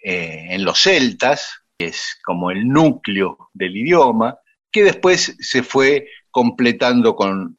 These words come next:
el latín que trajeron los romanos, después con las lenguas germánicas que trajeron los visigodos, con una gran migración que hubo de Gran Bretaña hacia Galicia, y s-, todo ese, ese ama-, esa amalgama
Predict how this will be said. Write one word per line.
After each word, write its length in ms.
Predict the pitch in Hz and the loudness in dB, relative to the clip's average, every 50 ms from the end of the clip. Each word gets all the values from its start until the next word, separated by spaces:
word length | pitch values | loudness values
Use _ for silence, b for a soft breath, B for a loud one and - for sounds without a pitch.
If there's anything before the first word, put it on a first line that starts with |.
| _ _ - | _ _ -4
el 180 | 101 101 98 | -4 -2 -2
latín 400 | 98 101 98 - - 127 123 123 | 0 -2 -2 0 2 4 4 4
que 140 | - 110 98 | 4 2 -2
trajeron 480 | - 98 95 - - 107 101 101 101 98 | -2 -2 -4 -2 -4 -4 -2 -2 -2 0
los 100 | 92 - | -2 0
romanos, 920 | - 113 123 139 170 180 156 135 117 113 113 117 117 113 - - - _ _ _ _ _ _ | 0 0 2 2 2 2 2 0 0 0 0 -2 -2 -4 -6 -12 -18 _ _ _ _ _ _
después 300 | - 117 113 - 156 135 | -2 -2 0 0 -2 0
con 180 | - 135 120 110 | 2 0 0 0
las 160 | 104 92 90 | 0 -4 -2
lenguas 340 | 110 123 123 127 110 107 101 | 0 2 2 4 2 2 0
germánicas 920 | - - 110 104 101 101 123 143 147 139 131 120 110 - - 104 95 - - | 0 -2 -2 -2 0 0 0 2 2 0 0 -2 -4 -2 -2 -4 -4 -4 -6
que 80 | - 98 | -10 -8
trajeron 460 | - 92 92 - - 123 113 104 104 | -6 -6 -6 -4 -2 -2 -2 -2 -2
los 120 | 98 85 | -4 -4
visigodos, 1120 | 98 110 98 - - 131 143 160 180 175 156 147 139 123 120 120 120 123 123 123 - - _ _ _ _ _ _ - | -4 -8 -10 -8 -4 -2 2 4 4 6 6 6 6 4 4 2 2 0 -2 -4 -8 -16 _ _ _ _ _ _ -2
con 220 | - 156 156 185 | 0 0 2 2
una 180 | 196 180 170 156 | 0 0 0 0
gran 420 | 143 156 165 165 160 160 151 - _ | 0 2 0 0 0 -2 -6 -10 _
migración 720 | - 135 131 135 131 131 127 127 123 - 143 143 147 147 131 | -2 0 2 2 2 2 0 0 -2 0 0 0 0 0 0
que 160 | - 131 123 | 2 2 4
hubo 400 | 127 135 127 131 127 123 123 107 | 4 4 4 4 4 4 4 2
de 160 | 101 95 104 | 0 -2 -2
Gran 240 | 98 110 110 107 104 | 0 0 0 0 0
Bretaña 720 | 101 104 107 101 - 160 160 147 135 120 110 104 104 101 | 0 -2 -2 0 2 2 2 2 2 0 -2 -2 -2 -2
hacia 280 | 95 - - 117 107 98 | -4 -4 -2 -2 -2 0
Galicia, 720 | 95 104 104 117 143 147 139 123 - - - 101 92 - _ _ _ | 0 -2 -2 0 0 0 0 0 -2 -2 -2 -2 -2 -4 _ _ _
y 320 | - 190 208 226 214 - | -4 -2 -2 -2 -4 -8
s-, 240 | - - - - - | -10 -12 -12 -12 -6
todo 160 | - - 202 202 | 0 2 2 2
ese, 680 | 170 - - - 156 156 151 147 139 120 - _ _ _ _ | 2 0 0 0 2 2 4 4 2 0 -2 _ _ _ _
ese 280 | - 135 123 - 151 151 | -6 -4 -2 0 0 0
ama-, 240 | 139 139 143 151 113 - | 2 2 0 0 0 -2
esa 340 | 143 139 135 139 - 139 139 | -4 -4 -4 -4 -2 0 0
amalgama 680 | 135 139 143 147 151 147 165 165 156 156 156 156 160 | 2 2 2 2 2 2 2 2 2 2 0 0 -2